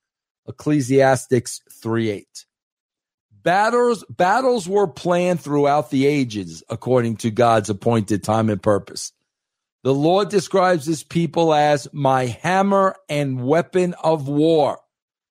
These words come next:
With you, I break nations in pieces. With you, I destroy kingdoms. Jeremiah fifty-one twenty.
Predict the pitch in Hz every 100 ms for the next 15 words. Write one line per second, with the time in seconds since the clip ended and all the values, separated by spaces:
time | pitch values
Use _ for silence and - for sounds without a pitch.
0 | _ _ _ 120 175 202 - 160 175 226
1 | 240 202 147 - 151 151 127 156 180 185
2 | - 160 160 185 185 - 180 175 143 -
3 | 160 165 - 196 208 - 165 131 - -
4 | - _ _ _ _ _ _ _ _ 117
5 | 147 165 - 156 190 208 160 139 - 139
6 | 143 131 131 131 - - 147 143 143 139
7 | 127 _ - - 208 214 165 135 104 -
8 | - - _ _ _ _ 101 113 143 143
9 | 139 135 131 - 127 - 123 120 110 -
10 | 104 101